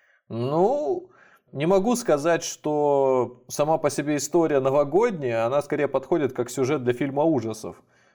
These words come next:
И представить, что он вчера трёх детей завалил, а сейчас он ходит, э, вместе с Санта-Клаусом. Ну что, зато перевоспитали его, и дети живы остались. Наверное, хорошо.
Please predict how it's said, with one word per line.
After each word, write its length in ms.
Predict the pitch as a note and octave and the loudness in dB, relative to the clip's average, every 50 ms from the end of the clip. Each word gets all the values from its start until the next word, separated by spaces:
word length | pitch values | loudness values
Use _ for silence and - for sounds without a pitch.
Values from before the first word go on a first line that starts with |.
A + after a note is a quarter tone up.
| _ - | _ -14
И 80 | A#2+ | -14
представить, 640 | A2+ - _ - B2 A#2+ - - D#3 D3 C#3 C3 B2 | -14 -12 _ -6 -6 -4 0 2 4 4 4 2 0
что 600 | - - - C#3+ C3+ C3+ C3 B2+ A#2+ - - - A2+ A#2+ | -4 -4 0 2 2 4 4 4 2 0 -4 -10 -12 -12
он 240 | - - C#3 C3+ C3 | -6 -4 -2 -2 -4
вчера 340 | B2+ - D3+ C#3 C#3 C3+ B2 | -4 -4 0 2 4 2 2
трёх 240 | B2+ C3 C3+ B2+ A#2+ | 2 2 2 2 2
детей 280 | B2+ C3 B2+ - F3+ F3 | 0 -4 -2 0 0 2
завалил, 540 | C#3 B2+ A#2+ A#2+ A#2+ A#2 A#2 A#2 A2 F#2 - | 2 2 2 2 2 0 0 -2 -2 -4 -4
а 240 | - G2+ A2 A2 G#2+ | -4 -2 -2 -2 -2
сейчас 380 | G#2+ - - - C3+ B2 B2 C3 | -4 -8 -6 -2 -2 -2 -2 -2
он 100 | B2 A#2+ | -8 -8
ходит, 560 | - - C#3 C#3 C3 A#2+ A#2 A2+ A#2 - - | -4 -2 0 0 2 2 0 0 -2 -6 -10
э, 200 | A2 A2 A2 G#2+ | -8 -8 -6 -6
вместе 260 | G#2 A2+ A#2+ A#2 - | -8 -8 -10 -12 -12
с 40 | A#2 | -12
Санта-Клаусом. 600 | - B2+ A#2+ C3+ C3+ D#3+ D3+ C#3 - - C3+ C#3 | -10 -8 -8 -6 -2 -2 -2 -2 -4 -8 -10 -6
Ну 100 | F3+ B3 | -6 -6
что, 360 | B3+ - - F3+ D3 A#2+ A#2 | -6 -4 0 2 2 2 2
зато 640 | A2+ A#2+ C3 C3 G3+ A3 A#3+ A#3+ A#3 G#3+ G3+ F#3+ F3 | 0 -2 -2 0 2 4 4 4 6 6 6 4 4
перевоспитали 800 | - - E3+ E3 D#3+ E3 - - - - - D#3+ E3+ G#3 A3+ F#3+ | 2 0 0 0 0 -2 -2 -4 -8 -4 2 2 2 4 4 2
его, 400 | D3+ B2+ A2+ A2 G#2+ G2+ F#2+ G2+ | 0 0 0 -2 -4 -6 -6 -6
и 100 | G2+ A#2+ | -6 -6
дети 520 | A#2 A#2 C#3+ E3+ F3 - E3 D3+ C#3 B2+ A#2+ | -4 0 0 0 0 0 -2 0 0 0 0
живы 280 | A2+ C3+ B2 A2+ A2+ | 0 0 -2 0 -2
остались. 480 | A2+ A2 - - G2 F2 F2+ G2 G2 - | -2 -4 -4 -6 -6 -6 -6 -8 -14 -12
Наверное, 340 | - A2 B2+ C#3+ D#3 D3+ - | -8 -4 -4 -4 -4 -6 -8
хорошо. 420 | - C3 B2 A#2+ - G#2+ G2 - | -8 -6 -6 -6 -8 -10 -14 -14